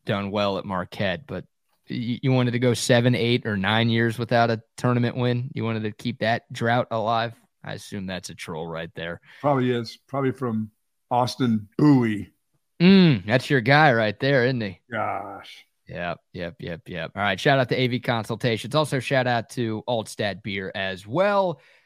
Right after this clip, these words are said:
Speaker 1: If you're looking for something to do this weekend, the Altstat Brewery will be open. It's supposed to be gorgeous.
Speaker 2: Yes.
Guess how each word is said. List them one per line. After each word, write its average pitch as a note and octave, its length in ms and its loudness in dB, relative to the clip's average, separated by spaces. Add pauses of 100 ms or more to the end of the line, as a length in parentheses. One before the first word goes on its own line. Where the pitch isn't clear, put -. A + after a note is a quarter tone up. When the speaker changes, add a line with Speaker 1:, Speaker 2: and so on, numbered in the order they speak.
(200)
Speaker 1:
If - 160 -14
you're B2 80 -6
looking C3+ 220 -6
for C#3 80 -8
something C#3+ 240 -4
to C3 40 -2
do D3 140 -2
this D3+ 220 -6
weekend, B2 420 -4
the G#2 80 -8
Altstat A#2+ 480 -2
Brewery C3+ 500 -2
will A#2+ 640 -2
be C3+ 420 -2
open. C#3+ 460 -2 (140)
It's - 80 -20
supposed - 340 -14
to D3 60 -12
be D3 280 -8 (100)
gorgeous. D#3 720 -6 (120)
Speaker 2:
Yes. C3 480 2